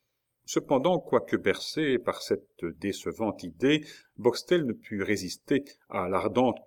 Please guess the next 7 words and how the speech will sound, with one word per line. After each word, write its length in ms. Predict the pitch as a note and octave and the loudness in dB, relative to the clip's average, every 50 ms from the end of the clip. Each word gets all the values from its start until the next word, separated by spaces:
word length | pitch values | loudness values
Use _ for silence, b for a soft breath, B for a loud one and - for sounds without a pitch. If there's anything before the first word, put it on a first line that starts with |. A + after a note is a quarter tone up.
| _ | _
curiosité 680 | - C#3 A2+ A2 A2+ A2 G#2 - G2 - - - D3 C3+ | 4 4 4 6 4 2 2 0 -4 -8 -4 -2 -2 -2
qui 100 | - - | -2 -2
le 100 | F#2+ G2 | -2 0
dévorait. 640 | F#2+ G#2 A2 G#2+ G2+ F#2+ F2+ F2 E2+ F2 E2 E2+ E2+ b b b b b b b b b b _ | 4 4 4 6 6 6 4 4 4 0 -2 -6 -10 b b b b b b b b b b _
Le 220 | - B2+ C3 C3 B2 | 4 6 8 8 8
soir 240 | - - E3+ C3+ | 10 10 10 10
venu, 400 | A#2+ G#2+ G#2 G2+ A2 C#3 F3+ G#3 | 10 8 4 4 2 0 0 -2